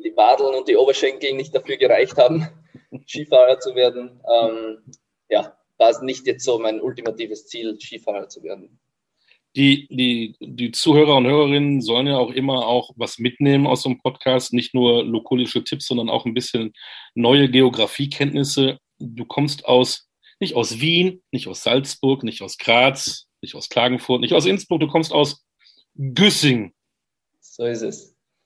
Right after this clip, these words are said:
Speaker 1: Güssing, eine
Speaker 2: Ich glaub, wenn ich jetzt hier rumlaufen würde durch meinen Ort und jeden fragen würde, äh, wo liegt Güssing, ich glaube, keiner wüsste es. Kannst du uns da
Speaker 1: Ja.
Speaker 2: das aufklären, bitte?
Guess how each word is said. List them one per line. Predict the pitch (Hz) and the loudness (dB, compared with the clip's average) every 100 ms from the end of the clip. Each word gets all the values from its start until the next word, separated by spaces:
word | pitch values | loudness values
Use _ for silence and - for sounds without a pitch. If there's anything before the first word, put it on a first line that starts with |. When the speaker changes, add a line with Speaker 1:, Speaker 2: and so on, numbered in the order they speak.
| _ - | _ -4
Speaker 1:
Güssing, | 156 - 117 113 | -4 -4 -6 -4
eine | 117 | -2
Speaker 2:
Ich | 123 | 2
glaub, | 190 | 2
wenn | 202 | 2
ich | 190 | 2
jetzt | 190 - | 0 0
hier | 190 | 0
rumlaufen | 160 196 214 170 156 147 175 170 175 180 170 | 0 -2 -6 -12 -14 -6 0 4 4 2 -2
würde | 180 175 | 0 2
durch | 160 | 2
meinen | 156 156 | 2 0
Ort | 143 165 170 | 2 2 0
und | 147 | -2
jeden | 143 151 | -2 -4
fragen | 143 147 156 | -2 -2 0
würde, | 156 151 147 - | 0 2 0 0
äh, | 139 131 | -4 -4
wo | 143 | -4
liegt | 143 143 | -4 -2
Güssing, | 143 147 139 135 | -4 -4 -6 -8
ich | - | -2
glaube, | 127 123 | 0 0
keiner | - 123 131 113 | -4 -4 -2 -4
wüsste | 123 - - | -8 -12 -16
es. | - - | -16 -10
Kannst | 123 - | -8 -6
du | 135 | -6
uns | 127 | -4
da | 131 | -2
Speaker 1:
Ja. | 120 | -2
Speaker 2:
das | 123 - | -2 -2
aufklären, | 127 131 120 110 107 | -4 -2 -2 -2 -2
bitte? | - 120 | -8 -12